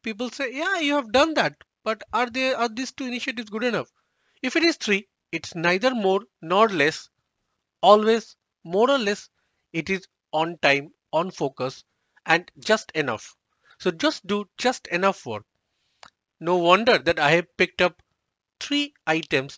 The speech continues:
or the three key insights, because I have applied rule of three or the law of three for this short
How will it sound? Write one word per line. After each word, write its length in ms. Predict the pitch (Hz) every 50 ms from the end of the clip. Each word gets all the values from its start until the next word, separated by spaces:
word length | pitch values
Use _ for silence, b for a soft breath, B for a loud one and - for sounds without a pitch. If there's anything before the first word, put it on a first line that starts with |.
| -
or 80 | - 127
the 120 | 135 143
three 260 | - - - 247 247
key 240 | 233 - - 220 196
insights, 460 | 170 151 139 - - 127 113 110 -
because 300 | - - 151 139 160 151
I 100 | 147 147
have 100 | 156 160
applied 500 | 196 190 175 - - 143 139 135 131 135 - _ _ _ _ -
rule 220 | 135 139 156 170
of 160 | 180 180 - - -
three 280 | - - 131 120 139 _ _ _ _ _
or 120 | - 151 185
the 120 | 220 226
law 340 | 208 170 156 156 147 139 139
of 80 | 135
three 380 | - - - - - 120 131 _ _ _ _ _ _ _ _ _
for 160 | - - 135 127
this 400 | 123 120 131 147 147 - - _ _ _ _ _ _
short 360 | - - - 135 120 120 120